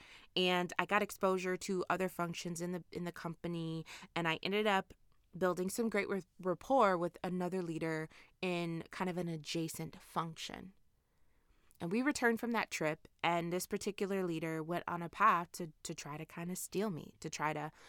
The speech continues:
pull me into their organization. And, and the way the company worked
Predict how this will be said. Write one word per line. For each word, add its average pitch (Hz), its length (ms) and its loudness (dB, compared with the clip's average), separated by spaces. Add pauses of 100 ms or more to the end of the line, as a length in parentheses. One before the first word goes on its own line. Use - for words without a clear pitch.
(300)
pull 196 300 0
me 202 200 2
into 170 320 -4
their 160 200 -4
organization. 160 880 -6 (800)
And, 170 340 -4
and 170 240 0
the 175 100 -4
way 180 180 2
the 285 80 0
company 247 400 0
worked 160 560 0